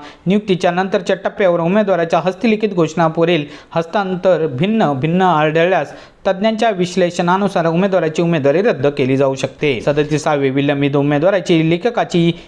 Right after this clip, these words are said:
यादी इतर भरती एजन्सीला त्यांच्या माहितीसाठी शेअर करण्याचा अधिकार आयबीपीएस राखून ठेवते. अडतीसावे उमेदवाराने सीआरपी प्रक्रियेसाठी वैध आधार कार्ड बाळगण्याचा मिळवण्याचा सल्ला देण्यात येत आहे. एकोणचाळीसावे, जर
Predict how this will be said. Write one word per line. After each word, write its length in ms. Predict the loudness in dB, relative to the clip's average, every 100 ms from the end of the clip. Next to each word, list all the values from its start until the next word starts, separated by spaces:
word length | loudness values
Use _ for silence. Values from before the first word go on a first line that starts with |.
| -4
यादी 260 | -2 2 2
इतर 340 | 2 2 2 0
भरती 420 | 0 -2 2 2
एजन्सीला 540 | 2 0 -2 0 0 0
त्यांच्या 320 | -2 0 -2
माहितीसाठी 640 | 0 -2 0 0 0 0 0
शेअर 240 | 0 0
करण्याचा 420 | 0 0 0 0
अधिकार 360 | -2 0 0 -2 -6 -10 -4
आयबीपीएस 600 | -2 0 0 2 2 0
राखून 360 | -4 -2 -2
ठेवते. 560 | -2 -2 0 -2 -4 -10 -8 -4
अडतीसावे 640 | -2 0 0 0 0 0
उमेदवाराने 600 | 0 -2 0 0 0 -2 -4 -8 -20
सीआरपी 460 | -2 0 2 2 0
प्रक्रियेसाठी 640 | 0 -2 0 0 0 0
वैध 300 | 0 0 0 0
आधार 320 | 0 0 -2
कार्ड 220 | -2 -2
बाळगण्याचा 580 | 0 0 0 0 0 0
मिळवण्याचा 540 | 2 0 0 0 -2
सल्ला 300 | -2 0 0
देण्यात 300 | 0 0 0
येत 160 | 0 0
आहे. 220 | 0 0
एकोणचाळीसावे, 880 | -2 -2 -2 0 -2 0 0 2 2
जर 220 | 2